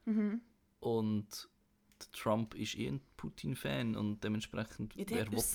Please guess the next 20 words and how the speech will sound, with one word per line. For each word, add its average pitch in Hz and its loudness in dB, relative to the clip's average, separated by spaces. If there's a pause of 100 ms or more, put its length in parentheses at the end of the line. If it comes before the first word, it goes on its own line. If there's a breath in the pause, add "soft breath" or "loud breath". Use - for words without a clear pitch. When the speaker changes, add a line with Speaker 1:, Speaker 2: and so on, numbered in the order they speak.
Speaker 1:
äußert 269 0
sich 269 -4
Speaker 2:
etwas? 247 -4
Speaker 1:
auch 247 -4
nicht. 175 -8 (800)
Der - -8
Speaker 2:
Was? - 2
Speaker 1:
äußert - -10
sich 233 -12
auch 233 -12
nicht. 226 -8 (480)
Speaker 2:
Ah, 95 4 (160)
auch 98 -2
wenn, 101 4
er 98 0
ist 101 -4
ein 98 -2
Trump-, 98 -2
ein 98 -4
Putin-Fan. 104 -6